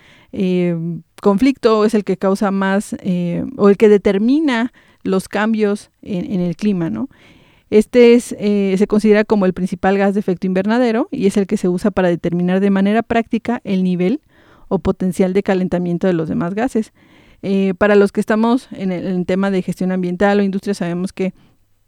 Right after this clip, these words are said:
generalmente lo que usamos para determinar el, el grado de, de calentamiento de a, los otros gases,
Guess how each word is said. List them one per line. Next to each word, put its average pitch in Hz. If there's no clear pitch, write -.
generalmente 202
lo 196
que 180
usamos 196
para 180
determinar 180
el, 175
el 180
grado 196
de, 175
de 208
calentamiento 208
de 180
a, 165
los 180
otros 208
gases, 233